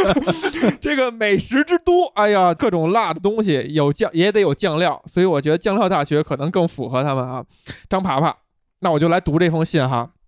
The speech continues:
宽马路的各位主播，括弧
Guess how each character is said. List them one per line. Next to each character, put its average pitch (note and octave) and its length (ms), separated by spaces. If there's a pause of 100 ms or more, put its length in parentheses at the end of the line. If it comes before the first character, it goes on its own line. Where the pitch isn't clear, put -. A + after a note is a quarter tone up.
(1300)
宽 A3+ 180
马 F3+ 180
路 E3 180
的 D3 140
各 E3 180
位 D3 180
主 B2+ 160
播， D3 340 (320)
括 F3 220
弧 C#3 240